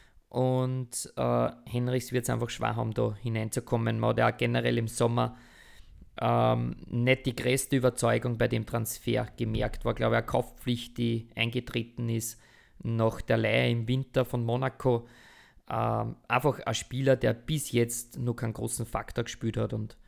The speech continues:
darum sollte er sich das auch eher mit dem Verein ausmachen, als über die Medien da seinen Unmut zu äußern. Ähm, ja, ich glaub, Leipzig, wenn's,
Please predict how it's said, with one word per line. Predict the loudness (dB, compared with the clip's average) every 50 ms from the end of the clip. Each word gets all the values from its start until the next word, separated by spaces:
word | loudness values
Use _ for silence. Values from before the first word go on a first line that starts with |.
| -20 -10 -4
darum | -2 0 2
sollte | 4 4 4 4 4 2
er | 2
sich | 2 0 0
das | 2 4 4
auch | 4
eher | 4 4 4 4 2
mit | 2 0
dem | -2
Verein | -2 -2 0 0 0 0 -2
ausmachen, | -2 -2 -2 -2 -2 -2 -4 -4 -4 -2
als | -2 -2 -2 -2
über | -2 -2 -2
die | -2 -2
Medien | -2 -2 -2 0 2 0 2 2
da | 4 4 2 2 0 -6 -20 -20 -20 -20 -20 _ -8
seinen | -2 0 2 2 2 0 0
Unmut | 0 -2 -2 0 0 -2 -2 -2 -4
zu | -4 -4 -2
äußern. | 0 0 0 -2 -2 -2 0 0 0 0 -2 -6 -10 -20 -20 -20 -20 -20 -20 -20 -20 _ _ _ _ -8 -4
Ähm, | -2 0 2 2 0 0 -2 -2 -6 -8 -10 _ 0
ja, | 2 2 2 2 0 -4 -12 _ _ -20 -20 _ -20 -20 -20 -20 -16 -10
ich | -8 -8 -4
glaub, | 0 2 4 4 2 0 -2 -8 -2
Leipzig, | 2 2 2 2 2 -2 -2 -2 -2 0 0
wenn's, | 0 0 0 0 -2 -4 -4